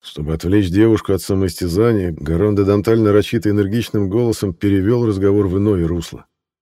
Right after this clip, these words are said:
"Право же, мне иногда кажется, что всё произошедшее на суде и до него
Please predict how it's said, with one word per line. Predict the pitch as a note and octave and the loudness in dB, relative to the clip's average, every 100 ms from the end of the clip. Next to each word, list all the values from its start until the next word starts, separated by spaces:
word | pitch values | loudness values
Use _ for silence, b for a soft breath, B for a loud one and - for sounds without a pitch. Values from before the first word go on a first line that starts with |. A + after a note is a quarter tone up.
| _ _ _ _ _ _ - | _ _ _ _ _ _ 0
"Право | A#2 G#2+ | 2 4
же, | D#2+ C#2+ - - | 2 -8 -14 -4
мне | F#2 C3 | 0 2
иногда | B2+ B2+ C3 | 4 2 2
кажется, | C#3 C3 A#2 - | 2 0 0 -4
что | F#2+ - G#2 | -8 -4 -4
всё | - G#2+ | -2 -4
произошедшее | A2 A#2 A#2 - C3+ - A#2 | -2 -2 0 0 -2 0 -2
на | A2 | -2
суде | - A2+ B2 B2+ - | -4 -4 0 -2 -2
и | G#2+ | -6
до | A#2 C3+ | 0 0
него | G#2 D#2 | 0 -2